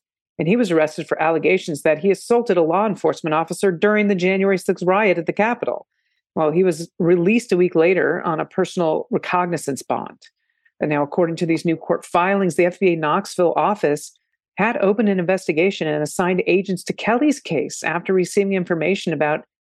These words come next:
his potential involvement at the Capitol on January sixth.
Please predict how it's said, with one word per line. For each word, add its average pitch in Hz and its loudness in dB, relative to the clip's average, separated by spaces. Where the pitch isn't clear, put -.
his 359 2
potential 160 -2
involvement 139 -4
at - -2
the 156 -2
Capitol - -4
on 151 -4
January 147 -4
sixth. - -10